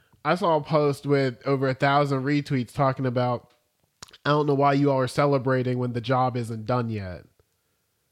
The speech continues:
Or talking about, "I don't know why you're celebrating with the job half finished," talking about covid, like, killing him. And so, uh, there is a segment of the American population that's totally, you know,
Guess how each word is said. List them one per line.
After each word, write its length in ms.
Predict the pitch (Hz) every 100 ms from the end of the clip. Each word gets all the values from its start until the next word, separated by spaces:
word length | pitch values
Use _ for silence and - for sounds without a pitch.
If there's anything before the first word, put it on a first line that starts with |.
| _ _ _ _ _ _
Or 140 | 127 120
talking 360 | 139 131 135
about, 280 | 127 127 123
"I 0 |
don't 200 | 123 127
know 100 | 127
why 120 | 123
you're 200 | 123 117
celebrating 520 | 113 127 127 113 117
with 140 | 113 113
the 80 | 107
job 340 | 123 117 110
half 300 | 120 107 -
finished," 360 | 120 104 95 -
talking 280 | 117 110
about 240 | 117 107 -
covid, 420 | 123 113 110 101
like, 200 | 101 101
killing 320 | - 117 104
him. 200 | 95 90 - _ _ _ _ _ _
And 260 | 123 131 127
so, 400 | - 135 131 127
uh, 180 | 127 120 _ _ _
there 260 | 120 165 214
is 140 | 220
a 80 | 196
segment 300 | 175 165 156
of 60 | 143
the 120 | 139
American 460 | 135 135 135 143 127
population 760 | 135 127 131 123 120 117 123 120
that's 180 | 113
totally, 480 | - 139 131 127 127
you 160 | 123 120
know, 380 | 117 110 110